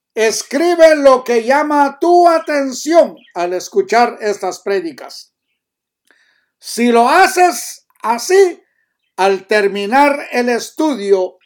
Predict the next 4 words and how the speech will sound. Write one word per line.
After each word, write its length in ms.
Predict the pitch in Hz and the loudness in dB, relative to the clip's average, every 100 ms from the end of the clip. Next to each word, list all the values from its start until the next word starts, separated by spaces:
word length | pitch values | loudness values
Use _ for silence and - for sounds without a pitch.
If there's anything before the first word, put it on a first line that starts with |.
| - | -2
tendrás 600 | 185 175 175 254 277 - | -2 -2 -2 -2 -2 -6
un 280 | 294 269 269 | -6 -6 -4
comentario 800 | 247 208 196 185 240 262 247 240 | -2 -2 -6 -6 -6 -4 -6 -6
completo 880 | 220 180 - 254 262 233 202 - | -10 -10 -6 -4 -4 -6 -8 -10